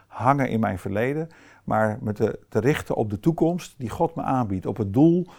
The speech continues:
wat God in mijn leven wil leggen. En ook voor mij is dan iedere keer weer de vraag: waardoor laat ik me afleiden?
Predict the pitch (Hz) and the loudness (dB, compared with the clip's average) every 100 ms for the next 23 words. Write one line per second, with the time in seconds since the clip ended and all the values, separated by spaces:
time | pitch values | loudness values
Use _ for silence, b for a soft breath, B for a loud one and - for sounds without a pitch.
0 | B - 110 - 185 - 135 117 113 120 | B -10 -8 -2 -2 -2 -2 0 2 0
1 | 110 113 b b b - 107 110 101 - | 0 -8 b b b -4 2 2 0 -4
2 | 110 123 90 - _ _ _ _ _ _ | -2 -2 -4 -12 _ _ _ _ _ _
3 | _ _ _ _ _ - 123 123 - 135 | _ _ _ _ _ 0 0 2 4 6
4 | 170 135 110 120 127 113 120 110 104 107 | 6 6 2 0 0 0 0 2 0 2
5 | 120 135 117 113 113 113 107 107 101 98 | 2 2 4 4 4 2 2 2 2 0
6 | 95 - 92 92 - 117 101 101 85 85 | -4 -8 -6 -8 -2 -2 0 -2 -2 -6
7 | - | -12